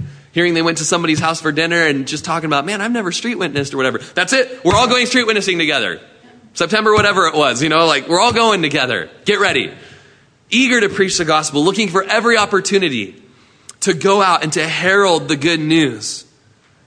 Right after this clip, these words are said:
Lord, give us an eagerness to preach the gospel.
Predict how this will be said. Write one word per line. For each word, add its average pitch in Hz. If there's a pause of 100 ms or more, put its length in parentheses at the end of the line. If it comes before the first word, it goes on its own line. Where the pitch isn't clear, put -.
(720)
Lord, 147
give 185
us 165
an 135 (100)
eagerness 143 (420)
to -
preach -
the 147
gospel. 123